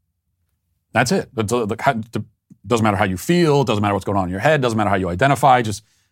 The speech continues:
that's it. Everyone uses the same one. You're coming along and saying, "No, no, I want, I, I want an exception to that. I wanna be the exception." And so that's what the trans activists are doing. They wanna be one exception after another. "I wanna be exception to this. I wanna be the exception to that.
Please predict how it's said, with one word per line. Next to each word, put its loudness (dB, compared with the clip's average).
that's 0
it. 0
Everyone 0
uses 0
the -6
same -4
one. -12
You're 2
coming 2
along 2
and -2
saying, 0
"No, 2
no, 2
I 2
want, 0
I, -6
I 4
want 2
an 0
exception -6
to -14
that. -14
I -4
wanna 0
be -2
the -2
exception." -10
And -4
so 2
that's 2
what -4
the -14
trans 0
activists -10
are -10
doing. -18
They 2
wanna 4
be 2
one 2
exception -2
after -4
another. 2
"I 4
wanna 0
be 2
exception -2
to -2
this. 2
I 0
wanna 0
be 0
the -2
exception -4
to -4
that. 0